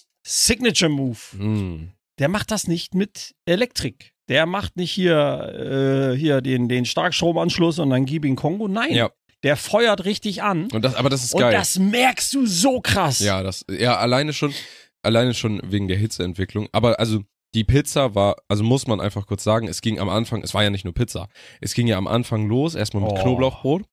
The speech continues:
Speaker 2: Das
Speaker 1: Das
Speaker 2: war dann
Speaker 1: war
Speaker 2: halt der Pizzateig, einfach
Speaker 1: das
Speaker 2: nur
Speaker 1: war
Speaker 2: mit
Speaker 1: so
Speaker 2: Olivenöl und, ähm,
Speaker 1: Olivenöl, Knoblauch
Speaker 2: Knoblauch,
Speaker 1: und Salz.
Speaker 2: Salz,
Speaker 1: Ja,
Speaker 2: ja.
Speaker 1: und, und dann, und dann auch mit nur Olivenöl und Salz, also ohne Knoblauch.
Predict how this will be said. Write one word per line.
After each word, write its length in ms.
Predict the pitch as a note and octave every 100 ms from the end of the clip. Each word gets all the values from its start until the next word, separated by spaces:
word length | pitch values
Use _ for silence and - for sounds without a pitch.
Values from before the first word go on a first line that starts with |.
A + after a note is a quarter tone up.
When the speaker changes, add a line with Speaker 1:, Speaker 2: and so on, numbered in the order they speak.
| -
Speaker 2:
Das 100 | G2+
Speaker 1:
Das 40 |
Speaker 2:
war 60 | A#2
dann 80 | A2+
Speaker 1:
war 40 | A#2+
Speaker 2:
halt 100 | A#2+
der 60 |
Pizzateig, 540 | A#2 D3+ E3+ D3 D3+ -
einfach 120 | A#2 A#2+
Speaker 1:
das 60 |
Speaker 2:
nur 80 | A#2
Speaker 1:
war 60 | A2+
Speaker 2:
mit 80 | -
Speaker 1:
so 60 | G#2+
Speaker 2:
Olivenöl 600 | D3 D#3 C3 C#3 C#3+ D3 - - _ _ -
und, 640 | A2 A2 A2 A2 G#2+ -
ähm, 760 | G2 G#2 G#2 G2+ G2+ G2+ G2+ G2+ _ -
Speaker 1:
Olivenöl, 440 | C#3+ G#3+ A#3 A3+ G3+
Knoblauch 640 | - D#3+ F3 F#3 G#3+ A#3+
Speaker 2:
Knoblauch, 320 | C4+ B2 A#2
Speaker 1:
und 60 | A2+
Salz. 220 | B2+ A2+
Speaker 2:
Salz, 560 | F2+ G#2 A2+ A2 - -
Speaker 1:
Ja, 140 | A#2
Speaker 2:
ja. 100 | - D3
Speaker 1:
und, 160 | -
und 80 | E3+
dann, 200 | F#3 A3 -
und 200 | - E3+
dann 160 | F3
auch 220 | E3 -
mit 480 | D3+ C#3 - - - _ _ _ _ -
nur 400 | D3+ E3+ G3+ -
Olivenöl 800 | F#3 D#3+ D#3+ G#3 A#3+ A#3 B3+ B3
und 180 | B3+ B3
Salz, 420 | A#3+ C4+ G4+ -
also 220 | - C3+
ohne 220 | C3+ B2+
Knoblauch. 400 | A2+ D3+ G#3 E4